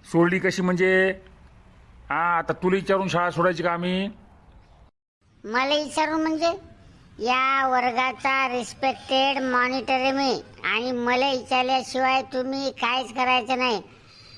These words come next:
Speaker 2: झाडाचं पान सुद्धा मला विचारल्याशिवाय हालत नाही. तुम्ही शाळा सोडली कशी? पोरं सोडली कशी तुम्ही?
Speaker 1: गण्या, तुला भूतगीत लागलं का?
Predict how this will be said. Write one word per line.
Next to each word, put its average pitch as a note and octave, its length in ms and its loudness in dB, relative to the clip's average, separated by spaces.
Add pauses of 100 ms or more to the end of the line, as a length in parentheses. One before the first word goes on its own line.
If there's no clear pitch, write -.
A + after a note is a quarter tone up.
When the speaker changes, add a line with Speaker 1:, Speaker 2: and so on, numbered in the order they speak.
(200)
Speaker 2:
झाडाचं A#3 580 -2
पान B3+ 460 -2
सुद्धा C4+ 300 -2
मला C4+ 240 0
विचारल्याशिवाय C4+ 540 0
हालत B3 280 -2
नाही. C#4 240 -4
तुम्ही C#4 240 -4
शाळा B3+ 360 0
सोडली C#4+ 440 0
कशी? C#4 260 -2
पोरं C4+ 340 0
सोडली C#4 440 0
कशी C4 260 -4
तुम्ही? A#3 200 -4 (1120)
Speaker 1:
गण्या, D#4+ 180 4 (1160)
तुला F3 140 0
भूतगीत E3+ 340 0
लागलं A3 220 0
का? C4+ 120 2